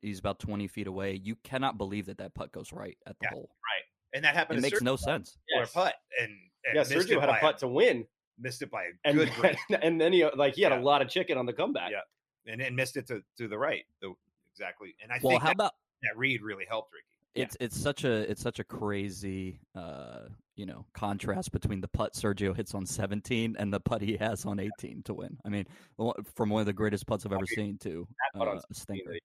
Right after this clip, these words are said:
Speaker 3: hit. Out of control. What, what was better, that one or Keimer's putt on seventeen?
Speaker 2: Keimer's was interesting 'cause it was, like, after this weird rain delay. Like, he was
Speaker 3: Yeah.
Speaker 2: leaking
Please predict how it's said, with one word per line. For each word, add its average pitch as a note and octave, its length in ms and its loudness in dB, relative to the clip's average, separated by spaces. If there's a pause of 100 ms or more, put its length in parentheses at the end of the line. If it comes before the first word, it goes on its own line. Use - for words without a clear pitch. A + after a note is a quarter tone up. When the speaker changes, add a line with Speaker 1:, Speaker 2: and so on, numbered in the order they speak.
Speaker 3:
hit. - 1120 -20
Out G2+ 120 -4
of - 80 -12
control. - 260 -18
What, C3+ 280 0
what D3+ 180 2
was D3+ 120 0
better, A2+ 260 2
that A#2 280 0
one D#3 160 2
or A#2+ 140 0
Keimer's A2+ 420 -6
putt F#2 160 -6
on F2 100 -8
seventeen? E2+ 460 -14 (420)
Speaker 2:
Keimer's C4 300 -6
was C#3+ 140 -4
interesting D3+ 280 -6
'cause C#3 140 -6
it C#3+ 100 -6
was, B2 100 -10
like, A#2+ 300 -6
after C3+ 380 0
this A#2+ 180 -6
weird A2+ 360 -6
rain G#2+ 200 -4
delay. F2 220 -14
Like, F2 160 -12
he G#3 160 -10
was F#3+ 100 0
Speaker 3:
Yeah. F2+ 160 -4
Speaker 2:
leaking B2 500 -6